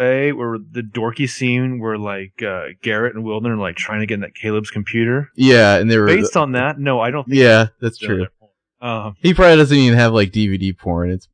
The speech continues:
Speaker 2: it's probably on, like, a reel-to-reel or something.
Speaker 1: Wow, yeah.
Speaker 2: Mm-hmm.
Speaker 1: Um,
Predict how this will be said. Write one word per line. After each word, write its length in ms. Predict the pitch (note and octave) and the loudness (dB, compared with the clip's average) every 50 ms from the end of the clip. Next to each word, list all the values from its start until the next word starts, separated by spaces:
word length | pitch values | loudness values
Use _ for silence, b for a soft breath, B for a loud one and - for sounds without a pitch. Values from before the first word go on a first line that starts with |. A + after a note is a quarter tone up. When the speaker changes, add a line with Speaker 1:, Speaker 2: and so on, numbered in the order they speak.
| _ | _
Speaker 2:
it's 180 | - - A#2 - | -18 -18 -18 -18
probably 400 | _ - A2+ G2+ G2 F#2+ F#2 F#2+ | _ -2 0 0 0 0 -2 -2
on, 140 | F#2 F2+ F2+ | -2 -4 -4
like, 180 | F#2 F#2 F#2 - | -6 -6 -8 -8
a 180 | G2+ G2 F#2+ | -6 -6 -6
reel-to-reel 600 | G2 F#2+ F#2+ F#2+ F#2+ F2+ F#2 F#2 F#2 F#2+ F#2 F#2 F#2 | -6 -4 -4 -4 -4 -4 -4 -6 -6 -4 -4 -4 -4
or 120 | F#2 F#2 - | -4 -6 -6
something. 440 | - G2+ G2+ G2 - G2+ G2+ G2+ - _ _ _ _ _ _ _ _ _ | -8 -10 -10 -8 -8 -10 -10 -10 -10 _ _ _ _ _ _ _ _ _
Speaker 1:
Wow, 260 | G2+ A#2 A#2 D#2+ - _ _ _ _ | -10 -10 -10 -10 -12 _ _ _ _
yeah. 220 | G#2+ G#2+ G#2+ G2+ G2 | -16 -12 -10 -6 -6
Speaker 2:
Mm-hmm. 320 | G2+ G2+ G2+ G2+ G2+ - | -4 -4 -4 -6 -4 -2
Speaker 1:
Um, 400 | C3 C3 B2+ B2 A2+ G#2+ G#2 G#2+ | -2 0 0 -2 -4 -6 -10 -16